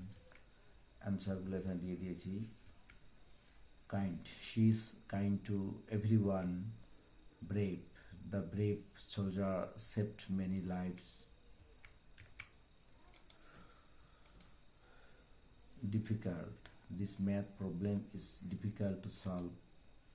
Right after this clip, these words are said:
Enjoy. I enjoy reading books. Learn.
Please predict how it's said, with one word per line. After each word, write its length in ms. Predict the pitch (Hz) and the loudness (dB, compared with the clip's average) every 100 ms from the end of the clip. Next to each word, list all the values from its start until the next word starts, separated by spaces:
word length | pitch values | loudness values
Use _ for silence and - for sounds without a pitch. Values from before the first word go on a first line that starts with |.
| - - - - - - - - - | -20 -20 -20 -20 -20 -20 -20 -20 -6
Enjoy. 500 | 107 104 98 92 80 65 - - - - | 2 2 4 2 -2 -6 -10 -14 -12 -4
I 100 | 95 | 0
enjoy 640 | 95 98 95 104 92 110 165 - - - - - 101 95 | 4 4 4 2 4 0 -2 -10 -20 -20 -20 -6 -4 0
reading 300 | 98 101 98 | 2 4 4
books. 400 | 87 98 90 - - - - - - - | 4 0 0 -8 -18 -20 -20 -20 -18 -4
Learn. 480 | 98 98 90 78 | 0 2 0 -2